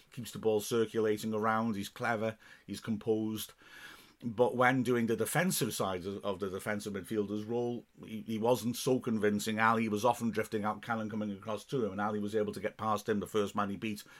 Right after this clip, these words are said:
as he got momentum going. Further ahead, Lee again had a decent game. Very good in the first half. Uh, had found it harder to get involved in the second because Wrexham weren't keeping hold of the ball very well.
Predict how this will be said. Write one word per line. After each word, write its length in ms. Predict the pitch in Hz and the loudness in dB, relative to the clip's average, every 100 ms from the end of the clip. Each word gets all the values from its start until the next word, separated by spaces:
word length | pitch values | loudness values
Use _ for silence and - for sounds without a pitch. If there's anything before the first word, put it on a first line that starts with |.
| - | -6
as 100 | 101 | -4
he 80 | 107 | -2
got 100 | 104 | 0
momentum 460 | 101 104 104 107 | 0 2 0 0
going. 380 | 107 135 87 69 - - - - - - - - _ _ _ _ - | 4 6 4 -2 -16 -20 -20 -20 -20 -20 -20 -20 _ _ _ _ -6
Further 340 | - 147 131 | 4 6 8
ahead, 380 | 127 139 160 156 | 6 6 4 2
Lee 300 | 139 151 147 | 4 4 6
again 420 | 113 110 104 101 - | 6 4 2 0 -6
had 160 | 117 110 | -4 -2
a 40 | |
decent 400 | 104 135 - 113 | -2 -4 -2 0
game. 280 | 104 117 165 - _ _ _ _ _ _ - | 2 2 0 -6 _ _ _ _ _ _ -4
Very 280 | 131 143 | 2 4
good 160 | 123 110 | 4 4
in 60 | 107 | 2
the 60 | |
first 360 | 101 110 104 - | 6 6 6 4
half. 340 | 120 120 - - - - - - | 2 2 -4 -16 -20 -20 -16 -6
Uh, 320 | 104 104 110 | -2 -2 -2
had 180 | 117 107 - 104 | -4 -6 -10 -6
found 220 | - 131 | 0 2
it 80 | 110 | 2
harder 320 | 123 127 110 | 4 4 4
to 80 | 101 | 2
get 140 | 110 107 | 0 2
involved 340 | 104 135 214 | 8 8 8
in 60 | 95 | 0
the 80 | 95 | 0
second 320 | 117 113 127 | 0 0 -2
because 240 | 110 113 | 0 0
Wrexham 360 | 120 123 123 117 | 0 0 0 2
weren't 300 | 113 123 - | 4 4 2
keeping 300 | 131 120 110 | -2 0 2
hold 200 | 113 107 | 2 2
of 60 | |
the 80 | 104 | 2
ball 240 | 101 139 120 | 6 6 6
very 240 | 90 85 | 2 0
well. 260 | 90 139 | 0 0